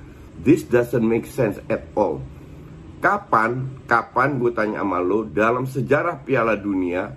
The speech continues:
digeser dari, eh, Juni, Juli ke Desember? Kali ini doang. Kok bisa begitu?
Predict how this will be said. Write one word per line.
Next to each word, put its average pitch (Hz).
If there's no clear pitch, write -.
digeser 110
dari, 95
eh, 87
Juni, 92
Juli 98
ke 95
Desember? 73
Kali 92
ini 92
doang. 101
Kok 147
bisa 127
begitu? 110